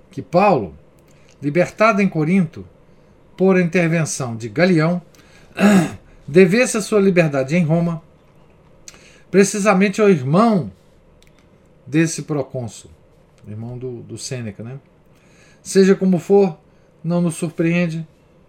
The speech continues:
que os antigos acreditassem nas inclinações cristãs de Sêneca, quando lemos o perfil do homem de Deus que ele traça numa das suas cartas.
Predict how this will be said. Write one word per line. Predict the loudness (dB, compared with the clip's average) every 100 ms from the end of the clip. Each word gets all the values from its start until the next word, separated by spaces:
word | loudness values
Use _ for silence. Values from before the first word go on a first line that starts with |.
| -8
que | -4
os | 0
antigos | 0 0 -2 0 -2
acreditassem | -2 -2 -2 -6 -4 -2 -4 -6 -10 -10 _ -20 -20 _ -4
nas | -2 0
inclinações | -2 -2 -2 -2 -4 -4 -2 -2 -4 -10 _ _ -20 _ _ _
cristãs | -4 -4 -2 -2 0 -2
de | -6
Sêneca, | -8 -6 -6 -6 -10 -16 -18 _ _ _ _ _ -20 -16
quando | -8 -2 0
lemos | 2 2 0 -4
o |
perfil | -4 -4 -6 -4 -4 -4 -10 -20 _ _ _ -20 _
do | -4
homem | 0 2 0
de | -2 -4
Deus | -2 0 -2 -6 -18 -20 _ _ -8
que |
ele | -4 -4
traça | -4 -2 -2 -2 -6 -8 -8 _ -20 -12
numa | -4 0 0 0
das | -2 -4
suas | -4 -4 -4
cartas. | -6 -4 -4 -8 -16 -16 -20 -20